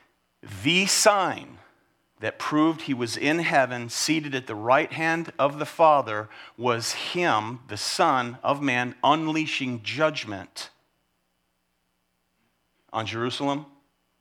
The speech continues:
and the temple. And then, okay, no-, notice as you work your way through,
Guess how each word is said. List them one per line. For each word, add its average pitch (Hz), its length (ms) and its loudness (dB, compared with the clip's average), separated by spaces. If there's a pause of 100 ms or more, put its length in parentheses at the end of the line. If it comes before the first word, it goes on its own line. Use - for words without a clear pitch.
(1160)
and 101 160 -10
the 90 60 -12
temple. - 400 -10 (1400)
And 127 220 0
then, 196 500 0 (500)
okay, 120 260 -2
no-, 156 240 2
notice 160 320 -2
as 135 140 -8
you 151 60 -4
work 175 200 -2
your 160 120 -2
way 131 160 -2
through, 143 380 -4